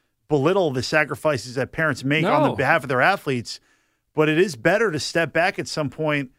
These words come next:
Speaker 1: let your athlete fail, let your athlete figure it out for themselves.
Speaker 2: Yeah.
Speaker 1: And when it comes down to recruiting, the recruiting is going to be between the athlete and the coaches, mainly.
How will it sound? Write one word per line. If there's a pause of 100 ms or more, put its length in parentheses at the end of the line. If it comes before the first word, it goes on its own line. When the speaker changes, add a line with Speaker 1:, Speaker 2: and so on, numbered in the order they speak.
(320)
Speaker 1:
let
your
athlete
fail,
let
your
athlete (280)
figure
it
out
for
themselves. (260)
Speaker 2:
Yeah.
Speaker 1:
And
when
it
comes
down
to
recruiting,
the
recruiting
is
going
to
be (240)
between
the
athlete
and
the
coaches,
mainly.